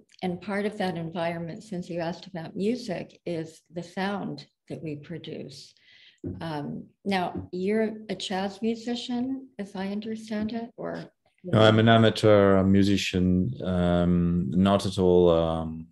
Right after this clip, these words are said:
Speaker 2: regularly practicing. Uh, you know, as you, as you mentioned, and that is something very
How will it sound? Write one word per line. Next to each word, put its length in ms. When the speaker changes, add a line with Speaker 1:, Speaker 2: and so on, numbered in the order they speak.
Speaker 2:
regularly 640
practicing. 840
Uh, 240
you 80
know, 120
as 200
you, 460
as 160
you 80
mentioned, 420
and 240
that 300
is 160
something 400
very 600